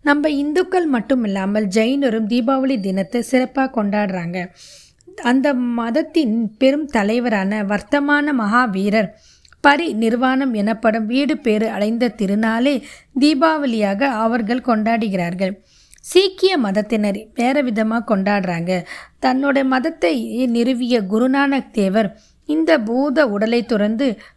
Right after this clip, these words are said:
புகழுடம்பு அடைந்ததும் அவர் வழியில் வந்த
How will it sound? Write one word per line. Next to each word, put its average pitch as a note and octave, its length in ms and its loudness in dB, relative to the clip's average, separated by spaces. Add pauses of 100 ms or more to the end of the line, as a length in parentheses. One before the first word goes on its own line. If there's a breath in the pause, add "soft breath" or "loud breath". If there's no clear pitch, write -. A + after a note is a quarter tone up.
புகழுடம்பு D#4+ 720 0
அடைந்ததும் G3 680 0 (360 loud breath)
அவர் D4 380 2
வழியில் B3+ 440 0
வந்த G#3+ 300 0